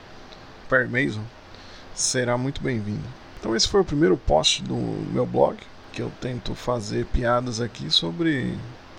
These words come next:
Chaves e a filosofia, explicando a proposta. Então vai ser basicamente isso, comentários no meio das postagens e explicando aí o,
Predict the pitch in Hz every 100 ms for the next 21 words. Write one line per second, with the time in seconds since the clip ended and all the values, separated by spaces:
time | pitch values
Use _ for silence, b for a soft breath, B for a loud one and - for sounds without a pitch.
0 | - - - 143 135 131 139 147 143 143
1 | 123 135 165 - 208 165 156 147 135 120
2 | - 120 - - B B B B B B
3 | B - - - - - 185 202 - 196
4 | 165 143 147 - 143 139 127 170 - -
5 | 151 120 110 131 151 139 113 - - -
6 | - 131 127 123 123 127 - 120 - -
7 | 147 180 185 - - - - - - -
8 | B B B B - - - 160 165 151
9 | - 147 - 135 135 127 127 143 139 123